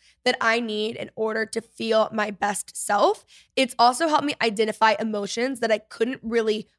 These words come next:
place either where they were coming from or how I was exactly feeling. Life is confusing, especially in your twenties. We talk about navigating your twenties all the time, and I just really cannot recommend therapy enough.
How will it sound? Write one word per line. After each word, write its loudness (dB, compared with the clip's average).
place -4
either -2
where 0
they -4
were -4
coming -4
from -2
or -4
how 0
I 4
was -4
exactly -6
feeling. -4
Life 4
is -8
confusing, -4
especially -4
in -6
your -6
twenties. -6
We -10
talk -4
about -2
navigating -2
your -6
twenties -6
all 4
the -6
time, -2
and 0
I 6
just -2
really 2
cannot -2
recommend -4
therapy -6
enough. -2